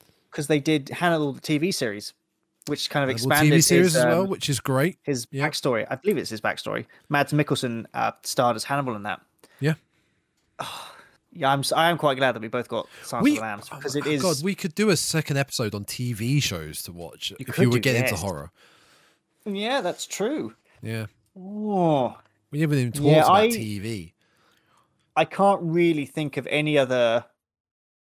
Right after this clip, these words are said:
Speaker 1: psychological horror films that I would, I would recommend to someone. I mean, yes, you have films like Seven, but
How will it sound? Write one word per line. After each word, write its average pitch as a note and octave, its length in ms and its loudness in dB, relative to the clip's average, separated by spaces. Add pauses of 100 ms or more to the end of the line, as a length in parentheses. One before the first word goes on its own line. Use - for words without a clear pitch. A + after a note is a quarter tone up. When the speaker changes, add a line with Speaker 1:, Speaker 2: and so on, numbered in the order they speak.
(540)
Speaker 1:
psychological C3+ 560 2
horror B2+ 160 4
films A#2 300 -8
that - 140 -4
I C3 140 4
would, B2 320 -4 (180)
I B2+ 120 0
would A#2 120 -6
recommend A#2 440 -4
to - 80 -16
someone. A2+ 300 -10 (540)
I C#3 60 -2
mean, C#3+ 140 2
yes, D#3+ 240 2
you C#3 80 0
have D3 120 2
films D3 300 0
like A#2+ 160 -2
Seven, A2+ 540 2 (800)
but C3 400 4